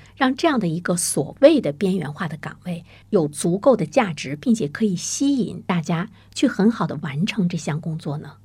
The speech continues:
这是呢，值得我们去深思的一个问题。所以说，说一个社会人人平等，说我们毫无歧视，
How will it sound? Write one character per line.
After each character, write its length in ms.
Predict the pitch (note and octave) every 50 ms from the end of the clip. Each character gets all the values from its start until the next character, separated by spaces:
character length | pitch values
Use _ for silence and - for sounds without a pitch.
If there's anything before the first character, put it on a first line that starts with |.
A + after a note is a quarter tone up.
| - - -
这 200 | - - F4 C#4+
是 160 | - - A3
呢， 120 | F3+ C#3+ D3
值 200 | - - - -
得 100 | E3+ D#3
我 160 | D3+ C#3 -
们 160 | - - -
去 180 | - - - -
深 280 | - - - A3 G#3
思 200 | G#3 - - A3+
的 120 | G#3 - E3
一 160 | D#3 E3+ F3
个 100 | - B2
问 100 | - - -
题。 240 | - - - - - - - - - - - - - -
所 220 | - - - A#3+
以 80 | A#3 G3
说， 320 | F#3 - G#3 G3+ G3+ G3+
说 180 | G3+ - A#3 A3
一 100 | F#3+ G3
个 120 | - F#3
社 240 | F3 - - F3 F3
会 220 | F3 - G3 D#3+
人 140 | D3 C#3+ E3
人 140 | E3 F3+ G3
平 320 | G3+ - - D#3+ F3 F3+
等， 220 | - D#3 B2+ - - - -
说 200 | - - - G#3
我 60 | F3+
们 120 | D3+ C#3+ C#3+
毫 160 | D3 - D#3+
无 160 | E3 F3 F#3
歧 340 | G3+ - - - - - B2+
视， 380 | D3 - - - - D3 -